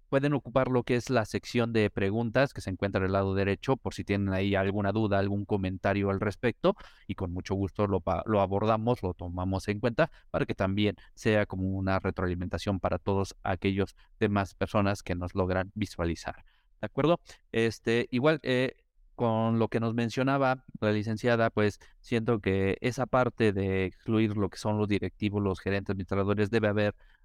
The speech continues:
eh, algún motivo, ¿no? ¿Nos puede comentar por qué se excluyen o más bien por qué se está considerando el F del trabajo esa exclusión? ¿A qué se debe que, por ejemplo, los directores o los gerentes no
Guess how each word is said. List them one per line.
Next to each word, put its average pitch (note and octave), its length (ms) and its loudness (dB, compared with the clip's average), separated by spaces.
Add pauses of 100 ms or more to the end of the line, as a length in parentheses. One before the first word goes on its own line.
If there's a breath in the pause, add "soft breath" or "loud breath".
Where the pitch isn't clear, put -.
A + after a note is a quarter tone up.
(120)
eh, G2 280 0
algún G#2 360 0
motivo, F#2+ 480 -2
¿no? A2+ 140 0 (260 loud breath)
¿Nos G#2 80 -6
puede B2+ 140 2
comentar A#2 300 -2
por A2 260 0
qué B2+ 240 2
se B2 160 -2
excluyen A2 640 0
o F#2+ 440 -2
más G2+ 100 -2
bien G#2 160 0
por F#2 240 -4
qué G#2 160 0
se G#2+ 160 0
está G2+ 400 -2 (220 loud breath)
considerando G2+ 460 2
el G2+ 60 0
F G#2 140 -2
del G2 100 0
trabajo G2 440 2
esa A#2 220 0
exclusión? G#2+ 640 -2
¿A F#2 100 0
qué - 100 -6
se G#2 140 0
debe G#2+ 220 4
que, F#2 160 -2
por F#2+ 180 -2
ejemplo, G2 300 0
los F#2+ 120 0
directores F#2+ 600 0
o G2 40 -2
los F#2+ 140 0
gerentes G#2 540 -2
no A#2 400 0